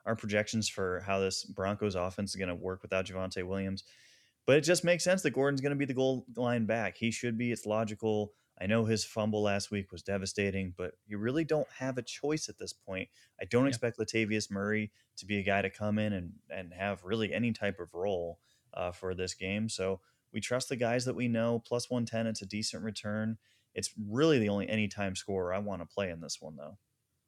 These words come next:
Speaker 2: I think the only one I might give, like, a little consideration, I mean, you're gonna consider now Nyheim Hines, but the
Speaker 1: Yeah.
Speaker 2: problem is with a lot of these sportsbooks right now is you are not finding any rushing props. They've been holding everything back until they got information on Jonathan Taylor.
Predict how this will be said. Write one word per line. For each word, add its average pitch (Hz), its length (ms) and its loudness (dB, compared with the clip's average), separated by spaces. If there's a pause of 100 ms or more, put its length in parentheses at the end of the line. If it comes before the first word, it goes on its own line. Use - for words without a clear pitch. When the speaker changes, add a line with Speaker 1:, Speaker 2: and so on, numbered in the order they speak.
(580)
Speaker 2:
I 147 100 2
think 190 260 2
the 180 200 2
only 160 280 2
one 151 300 2
I 131 120 2
might 131 340 2
give, 127 180 0
like, 127 260 0
a 127 60 -4
little 127 500 -2
consideration, 135 560 0
I 139 40 2
mean, 143 120 4
you're 151 120 2
gonna 170 160 2
consider 165 400 4
now 160 320 6
Nyheim 131 420 6
Hines, 139 400 4 (380)
but 147 260 6
the 143 80 4
Speaker 1:
Yeah. - 0 -
Speaker 2:
problem 151 380 6
is 147 100 6
with 143 120 4
a 139 40 8
lot 135 140 8
of 151 80 4
these 147 160 4
sportsbooks 143 400 2
right 160 160 6
now 170 180 8
is 131 240 6
you 139 220 6
are 139 120 8
not 131 300 4
finding 139 480 6 (100)
any 143 360 8 (280)
rushing 131 420 6
props. 110 380 2
They've 143 180 6
been 135 120 8
holding 151 400 4
everything 139 440 4
back 127 240 0
until 139 180 2
they 131 60 4
got 127 120 2
information 131 400 6
on 123 80 4
Jonathan 117 320 2
Taylor. 151 400 4